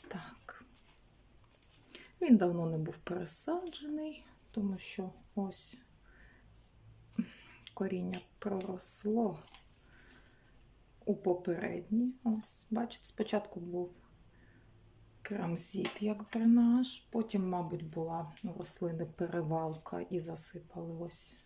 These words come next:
пінопласт. І коріння усе вже так, о, щас, дивіться. Не так та й багато цього коріння. Воно,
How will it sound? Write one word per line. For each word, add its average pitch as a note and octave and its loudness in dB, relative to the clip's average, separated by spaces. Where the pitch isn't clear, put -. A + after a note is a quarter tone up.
пінопласт. E3+ -2
І G3+ -2
коріння F#3 2
усе G3 -4
вже F3+ -2
так, F3+ -6
о, F#3+ 0
щас, - -10
дивіться. D#3+ -6
Не F4+ 6
так F4+ 0
та D4 2
й C#4 4
багато B3+ 4
цього F#3 0
коріння. F3+ 2
Воно, G3 4